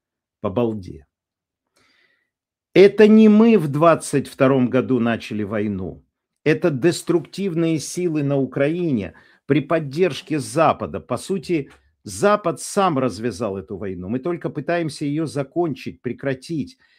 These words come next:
И главное, что произошло за время проведения специальной военной операции, заключается в том, внимание,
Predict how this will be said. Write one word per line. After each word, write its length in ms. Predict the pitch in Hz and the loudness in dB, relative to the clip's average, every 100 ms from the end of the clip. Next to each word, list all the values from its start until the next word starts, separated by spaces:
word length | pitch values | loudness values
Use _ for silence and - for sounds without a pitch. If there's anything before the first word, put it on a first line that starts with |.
| _ | _
И 100 | 175 | -10
главное, 720 | 170 135 175 196 175 120 107 98 | -8 -4 2 4 4 4 -4 -6
что 220 | - 131 | -6 -6
произошло 840 | 135 135 110 131 - 156 156 117 _ _ _ | -2 -2 -2 -6 -6 -4 -2 -4 _ _ _
за 240 | 101 147 147 | -10 -6 -4
время 560 | 151 165 131 117 98 _ _ - | 0 0 0 -2 -4 _ _ -8
проведения 560 | 127 135 131 151 135 | -4 -4 -4 -2 -2
специальной 680 | 110 - 127 - 139 127 117 | -4 -8 -8 -6 -4 -4 -4
военной 480 | 104 127 123 107 101 | -4 -4 -2 -4 -8
операции, 580 | - 135 190 202 - 104 | -6 -4 -4 -4 -8 -10
заключается 800 | 90 - 120 - 143 131 - 120 | -10 -10 -10 -6 -4 -4 -6 -12
в 60 | |
том, 420 | - 214 214 - - | -2 0 0 -4 -6
внимание, 460 | 120 107 90 80 | -6 -4 -8 -14